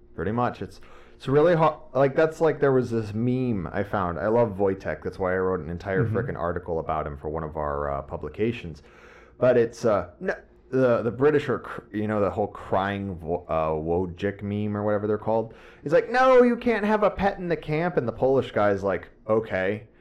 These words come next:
Speaker 1: Congratulations, private. You've received a promotion."
Speaker 2: <laughs>
Speaker 1: And then there's a picture of Wojtek, and he's like, "Roar, eat cigarettes."
Speaker 2: Right. And, and there's nothing wrong with that. It seems to me like the, the biggest problem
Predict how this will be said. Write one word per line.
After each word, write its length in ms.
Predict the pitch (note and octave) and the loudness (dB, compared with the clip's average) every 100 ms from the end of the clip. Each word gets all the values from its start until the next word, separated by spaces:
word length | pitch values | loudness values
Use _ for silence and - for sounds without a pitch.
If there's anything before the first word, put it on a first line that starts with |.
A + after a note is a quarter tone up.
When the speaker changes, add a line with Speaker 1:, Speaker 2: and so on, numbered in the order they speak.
| _ | _
Speaker 1:
Congratulations, 880 | F#3 F#3+ A#3 F3 G3+ G3+ - B2 - | 2 4 4 6 6 6 4 -6 -10
private. 480 | - A2+ A#2+ C3 A#2+ | -2 2 4 2 2
You've 240 | B2 A#2+ | 0 -2
received 360 | A2 - D3 C#3 | -6 -4 -4 -2
a 40 | |
promotion." 720 | C3+ - B2 C#3+ C#3 A#2+ E2+ D2+ | -4 0 4 4 4 -4 -6 -10
Speaker 2:
<laughs> 40 | - - | -18 -4
Speaker 1:
And 160 | D3+ B2 | -4 0
then 140 | C#3 | 2
there's 160 | D3+ C3+ | 4 2
a 40 | |
picture 400 | C3+ C#3 - B2 | 0 -2 2 0
of 120 | G#2 | 2
Wojtek, 420 | G#2+ A#2+ A#2+ A#2 | 2 2 2 -2
and 100 | A2 | 0
he's 60 | G#2 | -2
like, 180 | G#2 F#2 | -2 -2
"Roar, 640 | G#2+ D#3+ F3 F3 E3 D3+ A#2+ | 2 4 6 6 6 4 0
eat 180 | A#2+ | -8
cigarettes." 760 | - A2+ F#2+ G2 G2 - - - | -6 -6 -2 0 -2 -4 -20 -8
Speaker 2:
Right. 300 | - G#2 G2+ - - - - - - - - | 2 4 2 -2 -16 -20 -20 -20 -20 -12 -2
And, 160 | B2+ - | -2 -2
and 260 | C3+ C3 - - _ - | -6 -6 -12 -20 _ 0
there's 280 | C#3+ C#3 C#3 | 2 2 4
nothing 400 | D3 E3 G3 C#3+ | 2 2 0 0
wrong 300 | G2+ C#3 D3+ | 2 2 0
with 120 | F2 | -2
that. 320 | E2+ D#2+ - - - _ - - _ _ - | -2 -4 -4 -18 -20 _ -18 -18 _ _ -12
It 60 | - | -2
seems 340 | G3+ B3+ B3+ | 2 2 2
to 80 | C#3+ | 0
me 240 | D#3 D#3+ | 2 4
like 340 | B2+ G#2 G#2 - _ _ _ _ - A#2 | 4 2 0 -12 _ _ _ _ -14 0
the, 440 | A#2 A#2 A2+ - - | 4 6 4 0 -2
the 80 | G#2+ | 0
biggest 420 | B2 - C#3 - | 0 0 -2 -2
problem 520 | G2 F#2+ A#2 D3 | -2 0 0 -2